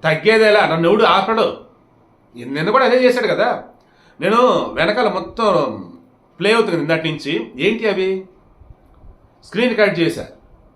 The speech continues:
ఒక రామ్ గోపాల్ వర్మ గాని, ఒక అల్లు అర్జున్ గాని, ఎక్కడ, even ఆ శిల్పారవి గాని, ఎక్కడ కూడా, "అరే, ఒక మనిషి చనిపోయారే," సింపతి లేదు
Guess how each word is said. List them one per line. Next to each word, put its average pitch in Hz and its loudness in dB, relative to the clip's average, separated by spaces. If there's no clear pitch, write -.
ఒక - -12
రామ్ 165 0
గోపాల్ 196 0
వర్మ 170 2
గాని, 151 -2
ఒక 127 -14
అల్లు 156 2
అర్జున్ 170 2
గాని, 175 -2
ఎక్కడ, 156 -2
even 180 -2
ఆ - 0
శిల్పారవి 170 0
గాని, 165 -2
ఎక్కడ 220 -4
కూడా, 160 0
"అరే, 151 -2
ఒక 185 -2
మనిషి 185 -4
చనిపోయారే," 175 2
సింపతి 156 -6
లేదు 190 0